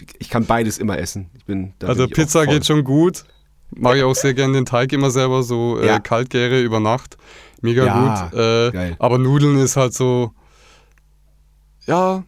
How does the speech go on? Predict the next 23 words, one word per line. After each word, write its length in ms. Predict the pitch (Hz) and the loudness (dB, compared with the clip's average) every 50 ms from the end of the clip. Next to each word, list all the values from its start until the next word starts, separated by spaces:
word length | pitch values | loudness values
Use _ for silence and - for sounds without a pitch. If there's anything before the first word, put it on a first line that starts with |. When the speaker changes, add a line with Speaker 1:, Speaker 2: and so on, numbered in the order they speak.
| _ _ | _ _
Speaker 2:
aber 200 | - 127 131 143 | -2 0 2 2
mittlerweile 440 | 151 156 151 151 127 135 143 151 | 2 2 2 2 2 2 0 0
bin 120 | 143 147 139 | 0 0 0
ich 60 | 135 | 0
auch 120 | 131 127 | 0 0
sehr 300 | 127 120 - - 131 131 | -2 -2 0 0 0 2
bei 160 | 123 120 110 98 | 2 0 -2 -2
Hülsenfrüchten 960 | 117 120 123 120 127 120 113 - 117 117 113 107 - - - 120 113 113 113 | -2 -4 -2 -2 -2 -4 -4 -4 -4 -4 -4 -4 -6 -8 -6 -4 -4 -4 -4
und 280 | 101 104 104 101 101 | -4 -6 -6 -8 -6
Linsen, 640 | 113 110 110 113 117 110 113 113 110 110 110 110 104 - - _ | -4 -2 -2 -2 -2 -2 -4 -4 -4 -6 -6 -8 -10 -12 -18 _
so 200 | - - - 104 | -16 -12 -12 -12
Geschichten. 600 | 101 - - 107 104 98 - - 107 104 104 101 - _ _ _ _ _ _ _ _ _ _ _ - _ - - - _ _ - | -12 -10 -10 -10 -10 -10 -10 -12 -12 -12 -12 -14 -16 _ _ _ _ _ _ _ _ _ _ _ -20 _ -20 -20 -20 _ _ -10
Genau, 340 | - 104 104 101 101 101 - - - | -8 -6 -4 -4 -6 -6 -8 -12 -14
ist 100 | - - | -6 -4
halt 100 | 120 113 | -2 -2
ein 60 | 113 | -2
bisschen 240 | 104 110 101 - 113 | -4 -6 -6 -6 -8
bekömmlicher. 540 | - - - - 98 101 107 107 - - - - | -8 -8 -8 -6 -6 -6 -6 -8 -10 -14 -16 -18
Speaker 1:
<laughs> 760 | - - - - - _ - - - - - - - - - 135 117 - - - | -20 -20 -20 -20 -20 _ -20 -20 -16 -12 -4 -4 -2 -2 -2 -4 -4 -4 -6 -4
Ja, 180 | 113 107 113 | -4 -4 -2
das 120 | 110 110 - | -4 -4 -4
stimmt. 240 | - 123 117 - - | -2 -2 -2 -4 -6
Speaker 2:
Ja. 440 | - - - - - - - - | -12 -12 -10 -10 -10 -10 -12 -16